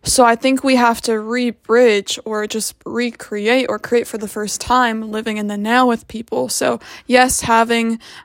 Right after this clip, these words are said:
understanding, like, the things we carry and how that affects us and our body and our mind right now, but also how that affects the future. So we have to fix these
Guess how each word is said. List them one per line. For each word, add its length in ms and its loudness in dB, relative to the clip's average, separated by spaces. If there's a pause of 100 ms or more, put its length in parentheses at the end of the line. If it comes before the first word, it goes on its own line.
understanding, 920 2
like, 400 -2 (340)
the 120 -2
things 380 0
we 100 -4
carry 600 -2
and 140 -6
how 200 2
that 160 2
affects 480 -4
us 400 -2 (320)
and 100 2
our 140 6
body 420 4
and 100 -4
our 140 -2
mind 560 0 (340)
right 300 -2
now, 500 2 (380)
but 160 6
also 320 2
how 220 0
that 160 -2
affects 340 -6
the 120 -6
future. 420 -6
So 120 -4
we 120 -2
have 200 0
to 220 -4 (120)
fix 420 -2
these 300 -4